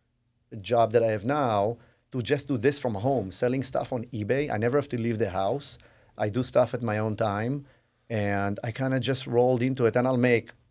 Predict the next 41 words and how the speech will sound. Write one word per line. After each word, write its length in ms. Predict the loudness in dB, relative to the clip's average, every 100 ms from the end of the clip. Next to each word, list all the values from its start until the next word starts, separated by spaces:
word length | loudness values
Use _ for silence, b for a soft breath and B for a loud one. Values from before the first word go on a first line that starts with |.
| _
you 120 | -8 -6
know, 80 | -6
a 40 |
third 340 | -4 2 4 4
of 100 | 2
what 140 | 0
I 40 |
made 220 | 0 -2 -4
before, 320 | 0 4 4
but 280 | 2 -2 -2
that, 200 | 0 0
that's 180 | 0
enough." 380 | 0 -2 -4 -12 _ -20
So 440 | -4 0 2 2 -2 B B B B -2
I 140 | -2
started 520 | -2 4 6 8 6
that, 320 | 4 2 0 -4
and 260 | -2 -2 -2 -4
it 140 | -2
just, 260 | -2 -2 -6
the 80 |
passion 580 | -2 2 2 2 0 -2
grew 320 | -2 -2 -2 -4
because 300 | -6 -4 -2
now 340 | 2 2 2
I 80 | 0
don't 220 | 0 0
have, 480 | -2 -2 -2 -4 -10 -20 _ _
not 100 | -10
that 100 | -8
I 60 | -8
really 240 | -6 -6
had 100 | -6
a 60 | -6
boss 260 | -6 -8 -8
before, 300 | -6 -4 -6
it 120 | -8
was 220 | -12 -10
more 260 | -10 -8 -8
like 220 |
a 20 | -10